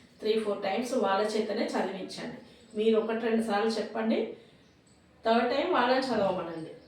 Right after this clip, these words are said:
నెక్స్ట్ ఇవి గా నుండి గహ వరకు కనుక మీరు పెట్టిస్తే పిల్లలకు టూ టైమ్స్, త్రీ టైమ్స్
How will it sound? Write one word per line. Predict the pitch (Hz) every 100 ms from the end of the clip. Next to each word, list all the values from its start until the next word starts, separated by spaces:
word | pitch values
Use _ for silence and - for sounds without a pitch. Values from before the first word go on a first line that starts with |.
| - - - - -
నెక్స్ట్ | 247 247 339 480 508 - - - -
ఇవి | 233 233 - 523 - - 214 196
గా | 214 214
నుండి | 247 262 262 523 523 - - 220
గహ | 214 226
వరకు | 226 220 226 226
కనుక | 208 202 214 220
మీరు | 208 196
పెట్టిస్తే | 190 190 - 226 220 196 202
పిల్లలకు | 185 185 180 247 453 554 - - - - _ _ _ _ _
టూ | 247 233
టైమ్స్, | 233 202 202 -
త్రీ | - 220 220
టైమ్స్ | 220 196 202 226